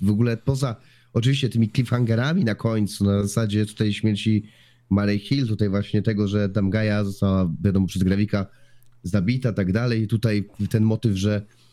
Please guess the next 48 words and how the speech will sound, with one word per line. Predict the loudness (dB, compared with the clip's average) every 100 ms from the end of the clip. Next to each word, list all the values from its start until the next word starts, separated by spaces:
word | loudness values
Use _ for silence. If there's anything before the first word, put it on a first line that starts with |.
| _ -8 -2
tam | 2 2
nikt, | 2 -2 -2
ten, | 0 0
że | 0
Talos, | 0 0 0 -2
że | -2 0
Talosa | 0 0 0
zostawiliśmy | 0 0 0 0 0
tam | 0
na | 0
tej | 0
autos-, | -2 -2 -4 -4 -2
tam | 0 0
w | -2 -2
Anglii, | 2 2
na | 2
tej | 0 0 0 -4 -8 -12 -20 -8 -4
drodze | -2 -2 -2 -4 -6 -14 -20 -14 -4
wiejskiej, | 0 2 0 -4 -2 0 0
czy, | -4 -2 0 0 -4 -12 -20 -20 -4
y, | -2 0
czy | -2
coś, | -2 -2 -2
czy | 0
nie | 0
czujesz, | 0 0 0
że | 0
po |
prostu | -2 -2 -2
poza | 0 0 -2 -4 -8 _ _
tymi | -4 0 0
takimi | -2 -2 2
momentami | 2 4 2 2 2
serial | 0 2
nie | 2
miał | 2
tak | 2
naprawdę | 2 0 0
suspensu? | -4 0 0 0 -2
I | 2
może | 0 0
poza | -2 -2
pierwszym | 0 0 2
odcinkiem, | 0 0 -2 0
kiedy | 2 2
mieliśmy | 2 0
ten | -2 -2
faktycznie | -4 -4 -2 -2